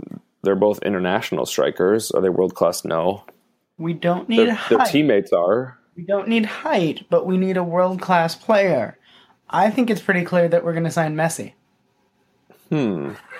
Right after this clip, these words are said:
Speaker 1: I think it's pretty clear that they're just going to bleach someone's hair and <laughs> stick him in the team.
Speaker 2: Yeah. Um, yeah, I don't know. I think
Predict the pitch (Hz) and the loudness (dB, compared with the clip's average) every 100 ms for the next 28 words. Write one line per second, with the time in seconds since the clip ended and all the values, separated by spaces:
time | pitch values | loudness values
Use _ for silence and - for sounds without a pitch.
0 | - - - - _ - 131 147 127 110 | -20 -20 -20 -20 _ 0 2 2 0 0
1 | 101 - - 110 - 110 107 101 98 98 | 0 -2 -2 -2 2 2 4 2 2 2
2 | 92 - - 104 101 - 104 95 92 95 | 0 -4 -2 0 0 -4 -2 -2 -2 -2
3 | 90 95 101 95 - 95 92 - - 117 | -2 -2 0 0 -2 -2 -2 -4 0 2
4 | 98 - - - 87 92 92 92 _ _ | 2 0 -2 -4 -4 -2 -4 -8 _ _
5 | _ _ - - - - - 220 - - | _ _ -8 -6 -6 -12 -10 -8 -8 -10
6 | - - - 98 95 87 - 113 - - | -4 -4 -2 0 0 0 0 -2 -4 -10
7 | 170 180 - _ _ _ _ _ _ _ | -10 -10 -10 _ _ _ _ _ _ _
8 | - 147 143 139 131 123 127 127 _ _ | -10 -6 -4 -4 -6 -8 -10 -10 _ _
9 | _ _ _ _ - 294 - 277 277 240 | _ _ _ _ -2 0 0 0 2 4
10 | 202 220 247 233 | 2 2 0 -4